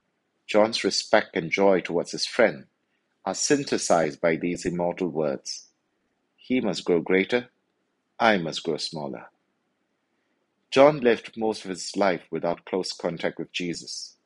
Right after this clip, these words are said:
He wasn't one of his disciples, and yet he boldly describes himself as a friend of Christ. Friends do not see each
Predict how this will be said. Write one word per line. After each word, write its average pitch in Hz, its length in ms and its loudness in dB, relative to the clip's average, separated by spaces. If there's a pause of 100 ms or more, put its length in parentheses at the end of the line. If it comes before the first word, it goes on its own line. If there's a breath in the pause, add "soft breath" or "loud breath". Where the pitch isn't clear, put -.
(440)
He - 160 -12
wasn't 87 380 -2
one 98 160 4
of 98 60 -4
his 104 140 -4
disciples, 107 840 2 (680)
and 107 200 -2
yet 175 220 4
he 147 100 2
boldly 120 420 4
describes 110 600 2
himself 92 440 -2 (480)
as - 160 -10
a 85 40 -6
friend 87 520 2 (220)
of - 180 -18
Christ. - 600 -4 (1120)
Friends 139 640 2
do 127 80 0
not 117 220 -4
see 110 200 -2
each - 240 -4